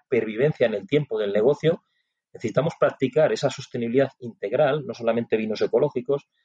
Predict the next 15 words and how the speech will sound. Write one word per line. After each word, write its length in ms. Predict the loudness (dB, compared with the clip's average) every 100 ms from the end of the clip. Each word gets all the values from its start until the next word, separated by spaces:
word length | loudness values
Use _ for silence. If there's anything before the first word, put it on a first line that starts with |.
| _ _
sino 280 | -8 -6 0
todos 200 | 2 4
los 140 | 4 2
conceptos 540 | -2 0 -2 -2 -6
que 100 | -4
manejamos, 640 | -2 -2 0 0 0 -2
¿no? 140 | -4 -2
De 100 | -2
bodegas 420 | 0 2 2 0
ecoeficientes, 800 | -4 -6 -4 -4 -4 -4 -6 -6 _ _ _
huella 240 | -2 2 4
hídrica, 460 | 4 2 2 2
huella 220 | 4 2
de 100 | 2
carbono. 540 | 2 0 2 -2 -4